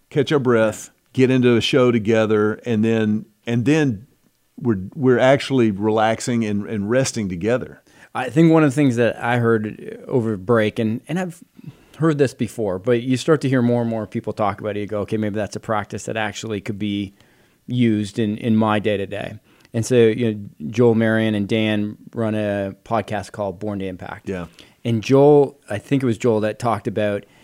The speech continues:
Speaker 2: he has on his email all the time that says, "I look at my email, you know, Tuesdays and Thursdays.
Speaker 1: Okay.
Speaker 2: And I'll reply to you on those days."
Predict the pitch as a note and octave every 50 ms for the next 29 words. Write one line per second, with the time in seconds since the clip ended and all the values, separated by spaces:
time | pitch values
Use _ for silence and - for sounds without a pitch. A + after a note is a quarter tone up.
0 | _ _ _ - - C3 C#3 C#3 C3 C3 B2+ A#2+ A#2+ A#2 A#2 A2+ A2+ A2 - -
1 | - _ _ - B2+ B2+ C3+ C3+ C3+ D3 D3+ C3+ B2+ C3 B2+ A#2 A2 G#2 G2 G2+
2 | G2+ G#2 A#2+ - _ _ _ _ _ B2 A2+ A#2 B2 C3 C#3+ C#3 - B2 A2 G#2
3 | G2 G2 F#2+ G2 - - _ A#2 A2 G#2 - A#2 A2 G#2 G2+ F2 - _ G#2+ A2+
4 | B2+ C3+ C#3 C#3+ - D#3 C3+ C3+ C#3 C3+ B2+ B2 A2+ G#2 G#2 G2 G2 G2 G2 G2
5 | G2 G2 G2 _ _ _ _ _ _ _ _ _ _ _ _ _ _ - - A#2
6 | G#2 F#2 - - - - D3 D3 C#3 - C#3+ C3+ B2+ A2+ A#2 G#2 - A2+ G#2 F#2+
7 | F#2 - - - - - - - - _ _ - G2 - G#2 G2 G2 G#2 - A#2
8 | A#2 A#2 A#2 B2+ C3 B2+ C#3+ C3 - - B2+ A#2+ A2+ A#2+ A#2 - B2+ B2 A#2 G#2+
9 | G#2 G2+ G2 G2+ G2+ F#2+ - - - - - - A#2 - -